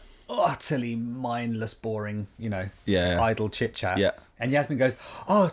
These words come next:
Speaker 1: yeah, but so, you know, we're going on holiday next week. We'll be away for ten days."
Speaker 2: <laughs> Yeah.
Speaker 1: And it's
Speaker 2: Left
Speaker 1: just
Speaker 2: the
Speaker 1: like,
Speaker 2: key under the
Speaker 1: "No."
Speaker 2: mat.
Speaker 1: Shh, shh, shh.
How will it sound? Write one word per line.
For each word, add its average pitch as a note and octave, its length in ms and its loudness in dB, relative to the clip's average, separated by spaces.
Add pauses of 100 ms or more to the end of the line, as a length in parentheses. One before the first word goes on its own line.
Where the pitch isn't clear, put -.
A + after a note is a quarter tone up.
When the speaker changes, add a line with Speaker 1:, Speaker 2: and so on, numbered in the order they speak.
Speaker 1:
yeah, G#3+ 160 6
but - 160 -4
so, D#3 380 2 (360)
you E3 120 2
know, C3+ 120 2
we're E3 200 2
going E3+ 320 2
on D#3+ 80 0
holiday B2+ 420 2
next A2 300 -4
week. B2+ 200 0
We'll C#3 120 2
be D3 100 2
away D#3 240 4
for - 140 -6
ten E3 320 0
days." G#2+ 300 0
Speaker 2:
<laughs> G4 60 6
Yeah. B3 140 4 (320)
Speaker 1:
And F3 160 0
it's B2 80 4
Speaker 2:
Left D#3+ 120 8
Speaker 1:
just - 80 2
Speaker 2:
the F3 60 6
Speaker 1:
like, D#3+ 80 6
Speaker 2:
key C#3+ 140 8
under C#3 180 8
the A#3 60 10
Speaker 1:
"No." G#3+ 100 10
Speaker 2:
mat. - 280 4 (600)
Speaker 1:
Shh, - 400 -2 (100)
shh, - 320 -4
shh. - 260 -4